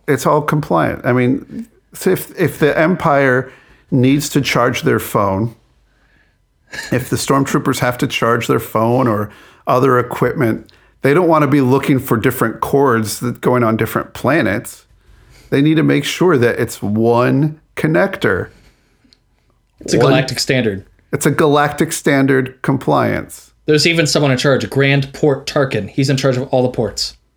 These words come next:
Speaker 1: All the ports, every port.
Speaker 2: Mm-hmm.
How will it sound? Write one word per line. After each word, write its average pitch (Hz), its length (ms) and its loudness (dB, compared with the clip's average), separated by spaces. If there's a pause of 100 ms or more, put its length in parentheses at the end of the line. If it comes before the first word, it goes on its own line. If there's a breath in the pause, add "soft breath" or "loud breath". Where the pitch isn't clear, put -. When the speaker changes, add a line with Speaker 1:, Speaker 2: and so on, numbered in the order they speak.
(760)
Speaker 1:
All 127 140 2
the 139 140 2
ports, - 320 -4
every 143 240 2
port. 113 420 -4 (800)
Speaker 2:
Mm-hmm. 113 200 -4